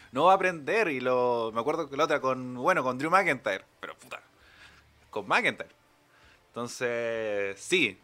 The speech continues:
eh, lucha cero llamativa, no...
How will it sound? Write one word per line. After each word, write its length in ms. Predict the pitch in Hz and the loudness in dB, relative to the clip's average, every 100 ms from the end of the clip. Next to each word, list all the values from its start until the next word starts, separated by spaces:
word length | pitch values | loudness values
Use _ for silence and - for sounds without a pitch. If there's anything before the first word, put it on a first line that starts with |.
| - | -10
eh, 440 | 113 110 107 104 104 | 0 2 4 2 0
lucha 240 | 123 170 151 | 0 0 0
cero 180 | 170 175 | 0 0
llamativa, 680 | 175 165 185 208 196 202 _ _ | -2 -4 -2 -2 -2 -8 _ _
no... 1300 | 120 127 139 139 139 135 135 131 127 123 123 120 | -12 -4 0 0 -2 -4 -6 -8 -8 -8 -8 -12